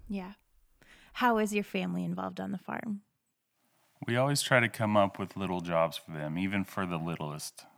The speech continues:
Speaker 2: So, uh, maybe not be, maybe it's not all that helpful,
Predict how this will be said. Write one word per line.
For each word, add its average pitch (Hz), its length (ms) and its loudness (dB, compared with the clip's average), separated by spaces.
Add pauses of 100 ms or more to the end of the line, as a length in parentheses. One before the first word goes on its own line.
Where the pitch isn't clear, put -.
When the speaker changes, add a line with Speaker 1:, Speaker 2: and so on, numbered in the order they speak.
(100)
Speaker 2:
So, 82 520 -2 (680)
uh, 87 400 4
maybe 98 480 0
not 95 300 2
be, 92 400 -4 (300)
maybe 92 260 -2
it's - 180 -4
not 87 200 2
all 85 160 4
that 80 180 2
helpful, 147 680 0